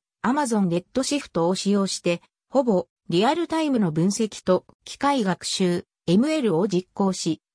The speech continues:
Amazonオーロラマスクルからのペタバイト単位のトランザクションデータを分析できます。データフィルタリングを使用すると、オーロラからAmazon Redshiftにレプリケートするデータベースとテーブルを選択できます。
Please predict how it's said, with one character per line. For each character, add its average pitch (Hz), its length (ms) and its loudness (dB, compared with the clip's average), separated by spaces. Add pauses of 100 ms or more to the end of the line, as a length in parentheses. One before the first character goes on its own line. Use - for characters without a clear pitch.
Amazon 285 520 2
オ 285 140 2
ー - 20 2
ロ 226 160 2
ラ 190 120 2
マ 175 140 0
ス - 180 -6
ク 277 120 -2
ル 220 80 -2
か 233 120 0
ら 196 120 2
の 160 120 -2
ペ 170 160 -4
タ 202 120 0
バ 233 160 2
イ 240 100 -4
ト 240 140 -4
単 233 280 2
位 175 60 2
の 165 200 -2 (220)
ト 175 120 2
ラ 254 120 2
ン 294 80 -6
ザ 285 160 -2
ク - 100 -14
シ - 180 -6
ョ 277 80 -2
ン 285 100 0
デ 277 140 2
ー 240 40 -4
タ 175 200 0
を 165 60 0
分 156 180 0
析 233 300 -4
で 190 120 0
き - 140 -2
ま 156 140 0
す。 - 260 -10 (380)
デ 226 180 0
ー - 40 -10
タ 294 120 -4
フ 330 120 -2
ィ 320 40 2
ル 311 120 0
タ 254 160 0
リ 208 120 2
ン 190 80 4
グ 175 160 2
を 147 80 0
使 - 200 0
用 208 160 4
す 208 160 -4
る 185 100 -2
と、 160 240 0 (220)
オ 185 180 2
ー 262 60 0
ロ 254 100 2
ラ 233 140 0
か 208 140 0
ら 185 200 2 (240)
Amazon 233 440 0
Redshift 233 760 -2
に 196 140 4
レ 165 100 -2
プ - 140 -2
リ 247 140 0
ケ 247 180 -2
ー - 20 0
ト 254 160 -4
す 247 140 -4
る 233 120 0
デ 220 80 2
ー 240 120 0
タ 294 140 -2
ベ 240 200 4
ー 214 40 2
ス - 180 -8
と 165 180 -4 (260)
テ 190 200 0
ー - 20 -4
ブ 247 120 -2
ル 240 180 2
を 233 40 -2
選 226 260 -2
択 247 280 -4
で 202 100 -2
き - 140 -4
ま 151 140 -2
す。 - 280 -10